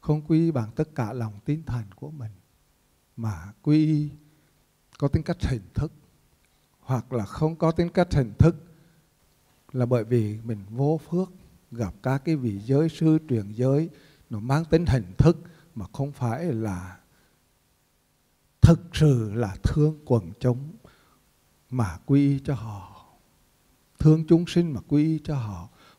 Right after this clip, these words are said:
và yêu quý chánh pháp mà quy y để chánh pháp được trường tồn. Đúng như những gì mà Đức Phật xuất hiện thế gian, đúng như những gì mà chư tổ chúng ta được kế thừa,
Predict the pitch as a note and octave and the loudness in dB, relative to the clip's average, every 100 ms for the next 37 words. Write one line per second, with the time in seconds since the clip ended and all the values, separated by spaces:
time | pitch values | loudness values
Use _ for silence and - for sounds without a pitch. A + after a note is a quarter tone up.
0 | - G#2 C#3 D#3 E3 D#3+ D#3 D#3+ D#3+ D#3 | -12 -4 6 6 6 4 2 2 -2 -6
1 | D#3 C#3 D3+ - _ _ _ _ _ A2 | -4 -4 -4 -8 _ _ _ _ _ -12
2 | G#2+ F2+ F2+ G2 _ _ - D3 D3 C#3+ | -12 -12 -16 -20 _ _ 0 2 2 2
3 | D3 D3 A2 - B2 D3 - A#2+ - C3 | -2 -6 -8 -6 -8 -10 -8 -8 -8 -14
4 | - - G#2+ G2+ G#2 F#2 - _ _ _ | -12 -8 -8 -8 -12 -12 -16 _ _ _
5 | _ _ _ _ _ _ _ E3+ E3+ F#3 | _ _ _ _ _ _ _ 2 2 4
6 | F#3 F#3 F3 - - _ _ - C3+ C3 | 4 4 2 -4 -18 _ _ -6 -6 -2
7 | B2+ A2+ G2+ G2+ C#3+ D3+ D#3 A#2 - - | 0 0 -2 -8 0 0 2 -2 -2 -14
8 | _ _ _ _ D3+ D3+ C#3 G2 - C3 | _ _ _ _ 0 2 0 -2 -2 -2
9 | D#3+ D#3+ C#3 C#3 C3+ _ _ _ _ _ | -2 -2 -4 -6 -12 _ _ _ _ _
10 | - D#3 F#3 F#3+ E3+ C3+ C3 B2+ G#2+ G2+ | 2 4 6 6 6 2 4 4 4 0
11 | D3 D#3+ D#3 A2 - C#3 D3+ D3+ C#3+ - | 0 0 2 -2 -2 -6 -2 -4 -4 -6
12 | - D3 D3+ - G#2 F2+ | -6 -6 -6 -8 -8 -10